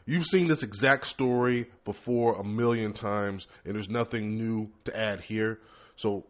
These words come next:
if you decide to watch this one, just be aware of which camp you fall into. Are you somebody like me that really g-, digs the dialogue, really gets into the story of things? Or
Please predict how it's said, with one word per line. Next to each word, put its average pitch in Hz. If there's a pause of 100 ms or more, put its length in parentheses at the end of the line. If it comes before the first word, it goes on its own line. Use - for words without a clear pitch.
if 117
you 180
decide 220
to 220
watch 233
this 147
one, 120 (300)
just 160
be 196
aware 160
of 117
which - (460)
camp 147
you 139
fall 135
into. 113
Are 92
you 104
somebody 143
like 139
me 139
that 104
really 123 (420)
g-, 117
digs 135
the 120
dialogue, 131
really 120
gets 123
into 131
the 120
story 135
of 127
things? 127 (100)
Or 143